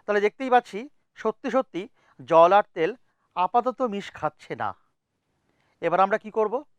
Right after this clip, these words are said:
এবার আমরা এর মধ্যে অ্যাড করব একটা নতুন জিনিস, তার নাম সারফ্যাক্ট্যান্ট। সারফ্যাক্ট্যান্টের পুরো কথা হচ্ছে সারফেস অ্যাক্টিভ এজেন্ট, এর বাংলা করলে দাঁড়ায় পৃষ্ঠতল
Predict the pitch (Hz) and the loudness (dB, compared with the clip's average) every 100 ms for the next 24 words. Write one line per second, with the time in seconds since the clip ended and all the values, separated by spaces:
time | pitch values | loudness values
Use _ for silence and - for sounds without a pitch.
0 | _ _ _ _ _ _ 160 196 202 175 | _ _ _ _ _ _ 0 6 8 8
1 | 175 202 175 180 220 220 143 151 254 _ | 4 0 0 -2 -2 -4 -6 -10 -10 _
2 | _ _ - 160 160 - 214 175 165 160 | _ _ -2 2 2 0 0 2 0 0
3 | 190 165 233 233 147 131 214 - _ _ | -6 -8 -8 -8 -8 -10 -12 -18 _ _
4 | - 143 165 247 - 160 147 160 - 107 | -4 -2 -2 -6 -2 -2 -2 -10 -12 -14
5 | 92 _ _ _ _ _ _ _ _ _ | -14 _ _ _ _ _ _ _ _ _
6 | _ 190 180 226 - 233 240 226 196 208 | _ 2 2 -2 0 0 0 -4 0 0
7 | 208 214 156 151 - 156 247 _ _ _ | 0 -4 -6 -8 -10 -16 -16 _ _ _
8 | _ _ 180 170 - 202 - - - 156 | _ _ 4 4 2 -6 -6 -10 -2 -2
9 | - - 185 - - 151 139 117 95 _ | -2 -14 -14 -14 -8 -6 -6 -10 -14 _
10 | _ _ _ _ _ _ _ 151 147 139 | _ _ _ _ _ _ _ -6 2 4
11 | 143 165 175 196 196 175 139 156 - _ | 4 0 -2 -6 -2 0 0 -2 -8 _
12 | _ _ _ - 208 - - 240 226 | _ _ _ -14 -12 -10 -8 0 2